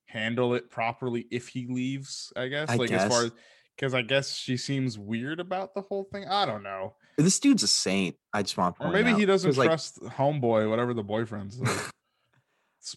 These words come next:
Speaker 2: Maybe,
Speaker 1: bike
Speaker 2: yeah.
Speaker 1: spoke guy.
Speaker 2: But, like, I wanna say this dude's a saint, though, too, because, like, I'm getting to, like, the end of this article. She doesn't say anything about his love life. Like, does he go out and date? Does he, like, you know,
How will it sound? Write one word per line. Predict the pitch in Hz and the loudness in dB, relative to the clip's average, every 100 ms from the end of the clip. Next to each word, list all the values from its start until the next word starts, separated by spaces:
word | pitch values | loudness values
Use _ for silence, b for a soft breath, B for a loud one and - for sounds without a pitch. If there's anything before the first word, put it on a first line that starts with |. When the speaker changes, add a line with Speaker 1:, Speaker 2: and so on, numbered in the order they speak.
| - | 0
Speaker 2:
Maybe, | 107 139 | 4 4
Speaker 1:
bike | 110 139 175 | 4 2 2
Speaker 2:
yeah. | 196 | 0
Speaker 1:
spoke | 135 120 - | 0 0 -4
guy. | - 110 101 98 - _ _ _ _ _ _ _ _ _ - | -4 -2 -2 -8 -12 _ _ _ _ _ _ _ _ _ -2
Speaker 2:
But, | 156 | 2
like, | 160 - | 4 2
I | 165 | 2
wanna | 214 | 2
say | 226 131 | 0 0
this | 135 | -2
dude's | - 214 113 | -2 -4 -2
a | |
saint, | - 117 113 | -4 -4 -4
though, | 95 | -6
too, | - | -4
because, | 95 101 | -6 -6
like, | 110 - | -6 -2
I'm | 180 | 0
getting | 175 160 | 0 -2
to, | 160 | -2
like, | 117 101 | -4 -2
the | 92 | -4
end | |
of | 98 | -4
this | 98 | -4
article. | 87 92 98 | -4 -4 -4
She | 85 175 | -4 -4
doesn't | 220 | -2
say | 202 156 | -2 -4
anything | 110 113 104 95 | -4 -4 -4 -6
about | 85 76 - | -4 -6 -6
his | 95 - | -8 -8
love | - - | -18 -10
life. | 82 80 92 | -6 -6 -4
Like, | 107 98 | -2 0
does | 104 | 0
he | - - 120 120 | -2 2 4 4
go | 107 110 | 4 6
out | 101 101 101 | 6 4 0
and | 90 | -4
date? | 87 104 | -4 -4
Does | 101 - | -6 -6
he, | 120 | 0
like, | 107 95 | 0 0
you | 120 | 0
know, | 104 | -2